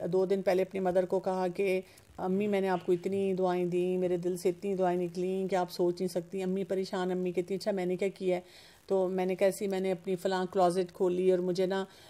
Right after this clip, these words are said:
कुछ ऐसी चीज़ चाहिए थी और मैं सोच रही थी, अच्छा, मैं मार्केट जाऊँगी और वहाँ से ख़रीदूँगी और इतना मेरा टाइम लगेगा और आजकल मैं बड़ी बिज़ी हूँ और मैंने देखा कि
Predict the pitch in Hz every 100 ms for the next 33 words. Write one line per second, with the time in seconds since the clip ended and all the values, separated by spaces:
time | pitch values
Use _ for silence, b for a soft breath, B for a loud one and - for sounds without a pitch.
0 | b 202 202 185 180 214 202 196 - 185
1 | 185 185 196 190 185 190 196 180 175 175
2 | 202 180 202 190 190 185 180 175 185 190
3 | 180 180 185 175 180 175 180 185 190 175
4 | 185 175 180 180 170 - 190 180 180 180
5 | 185 185 175 180 180 180 175 170 190 190
6 | 180 185 175 180 196 185 185 b b b
7 | b 202 196 196 190 185 202 185 196 185